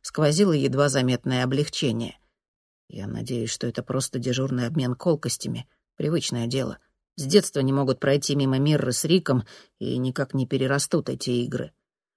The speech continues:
«С праздником!» Подошедший Кай вежливо улыбнулся. Майя за его спиной молчала. «И вас!» Бойкая Мирра подалась вперед. Ее растрепанная от танцев макушка едва доставала Каю до груди,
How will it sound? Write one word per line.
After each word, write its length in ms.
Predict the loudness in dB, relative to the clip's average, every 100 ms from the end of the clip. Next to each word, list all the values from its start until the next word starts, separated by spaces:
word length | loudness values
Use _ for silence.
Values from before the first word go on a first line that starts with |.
| -20 -20 -20 -20 -20 -20 _
«С 120 | -14 4
праздником!» 760 | 10 12 12 10 4 0 -2 _ _ _ -2
Подошедший 640 | 4 4 4 -2 2 0
Кай 260 | 4 6 8
вежливо 400 | 6 6 6 6
улыбнулся. 800 | 6 6 6 4 2 -2 -4 -6 _ _ 4
Майя 380 | 8 8 8 6
за 120 | 6
его 220 | 6 6
спиной 460 | 2 2 2 2 2
молчала. 680 | 2 0 -2 -4 -4 -8 -12 _ _ 8
«И 160 | 12 12
вас!» 340 | 12 12 6 _ _ _ _ 4
Бойкая 460 | 8 8 6 2 4
Мирра 500 | 6 6 6 4 2 _
подалась 460 | 4 6 8 6 2
вперед. 500 | 4 6 6 0 -10 _ _ 4
Ее 280 | 6 8 6
растрепанная 720 | 2 2 2 4 2 2 2
от 100 | 2
танцев 400 | 2 2 0 -2
макушка 600 | -2 0 2 2 4 2 2 -4
едва 320 | 4 6 8
доставала 540 | 8 6 4 6 6 6
Каю 300 | 6 6 6
до 160 | 4
груди, 520 | 6 4 6 8 6